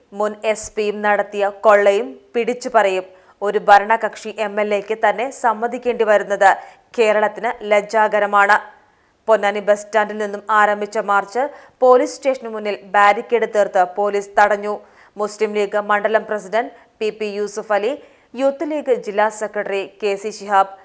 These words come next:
യൂത്ത് ലീഗ് മണ്ഡലം ജനറൽ സെക്രട്ടറി അഡ്വക്കേറ്റ് കെ എ ബക്കർ, മണ്ഡലം ഭാരവാഹികളായ സി കെ അഷ്റഫ്, കെ വി റഫീഖ്, എ എ റൌഫ്, അഡ്വക്കേറ്റ് നിയാസ്, മുസ്ലിം ലീഗ് നേതാക്കളായ യു മുനീബ്, മജീദ്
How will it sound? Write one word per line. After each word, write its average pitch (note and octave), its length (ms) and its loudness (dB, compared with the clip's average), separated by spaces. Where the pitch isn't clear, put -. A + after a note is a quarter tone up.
യൂത്ത് G3+ 340 -2
ലീഗ് G3+ 260 2
മണ്ഡലം G3+ 360 0
ജനറൽ G#3 300 -4
സെക്രട്ടറി G#3 360 -4
അഡ്വക്കേറ്റ് G3+ 480 -4
കെ G3+ 180 -2
എ G3 140 0
ബക്കർ, G3 320 2
മണ്ഡലം G3+ 440 0
ഭാരവാഹികളായ G3+ 800 4
സി G#3+ 140 -2
കെ G3+ 100 2
അഷ്റഫ്, A#3 380 -6
കെ G#3 180 2
വി G#3 80 -2
റഫീഖ്, A3 360 -4
എ - 20 0
എ G3+ 140 0
റൌഫ്, A3 300 4
അഡ്വക്കേറ്റ് G3+ 500 -4
നിയാസ്, G3+ 380 0
മുസ്ലിം D4 340 -4
ലീഗ് B3+ 260 -4
നേതാക്കളായ G#3 720 2
യു G3+ 80 -2
മുനീബ്, G3+ 360 -4
മജീദ് G3+ 360 -2